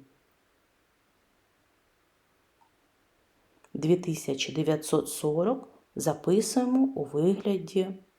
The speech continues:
множників. І остаточною відповіддю буде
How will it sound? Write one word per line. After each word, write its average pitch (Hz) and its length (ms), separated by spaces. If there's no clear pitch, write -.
множників. 151 760
І 160 120
остаточною 156 880
відповіддю 233 720
буде 196 500